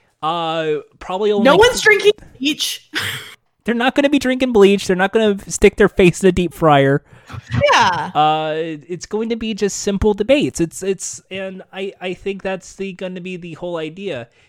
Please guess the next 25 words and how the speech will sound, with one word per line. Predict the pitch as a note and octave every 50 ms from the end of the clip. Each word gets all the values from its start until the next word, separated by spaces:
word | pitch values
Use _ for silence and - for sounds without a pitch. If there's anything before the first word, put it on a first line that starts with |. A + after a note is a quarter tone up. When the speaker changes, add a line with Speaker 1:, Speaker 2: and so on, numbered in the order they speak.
| _ _
Speaker 1:
is | E3 D3+ -
how | - F#3
much | F#3+ F#3+ F3+ F#3+
Speaker 2:
Oh, |
Speaker 1:
of | G3 F4+
their | C4 G#3
Speaker 2:
yeah. | F3 D#3+
Speaker 1:
morals | D#3+ E3 E3+ F3 F3+ -
can | - E3
be | D#3+ D3
compromised | - - - E3 E3+ D#3+ - D#3 D3 C#3 C3+ C3 B2+ C3 B2+ - -
with | D3 C#3+ B2 -
the | - B2+
big | B2+ B2+ B2 A#2
cash | - - D3+ C3+ B2 - -
prize | - - D#3+ D3 C#3+ C3+ A#2 A2+
at | A2 G2 -
the | - G2+ F2
end. | D#2 E2+
Like, | F2+ A2+ B2+ -
I | E3 F#3
think | F#3+ F#3+ F3+
that's | F3 F3+ F3+ - -
the | F3 D#3+
only, | D3+ D3+ D3 C#3+ C#3 C#3 C3 B2+ A#2+ B2 B2+ -